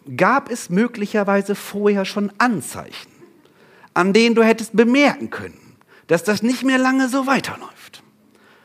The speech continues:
dann können die häufig listenweise Dinge aufzählen,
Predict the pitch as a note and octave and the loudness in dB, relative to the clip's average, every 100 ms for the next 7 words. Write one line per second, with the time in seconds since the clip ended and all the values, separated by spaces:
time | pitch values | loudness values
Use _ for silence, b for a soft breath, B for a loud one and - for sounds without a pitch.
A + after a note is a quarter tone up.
0 | b b D3+ D3+ G3+ G#3 G3 F#3 E3+ A3 | b b -8 -2 0 2 2 0 0 2
1 | C#4 G3 - F#3+ F3 E3 D3 C#3+ B2+ G2 | 2 0 -4 -2 0 0 -2 -6 -8 -10
2 | - - - | -14 -18 -18